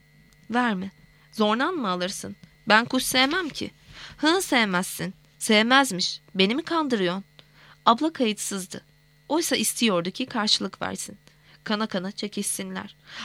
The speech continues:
Abla beş taşa dalmış, çıldırtan bir umursamazlık içindeydi.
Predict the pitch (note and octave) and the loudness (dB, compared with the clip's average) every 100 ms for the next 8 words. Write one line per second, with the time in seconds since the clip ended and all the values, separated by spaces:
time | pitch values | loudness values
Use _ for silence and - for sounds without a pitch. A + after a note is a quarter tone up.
0 | - G#3+ G#3 G#3+ G3+ A#3 G#3 G3 F3 E3+ | -2 0 2 0 0 -2 0 -2 0 2
1 | E3+ F#3+ D4 - - G3 F#3 G3 A3 G#3+ | 0 0 -6 -8 -2 0 0 -2 -2 -2
2 | F#3+ - F3+ F#3 F#3 F3+ F#3 F#3 F3+ - | -4 -4 -6 -6 -4 -4 -4 -6 -8 -8
3 | F3 F#3 F#3 | -6 -6 -8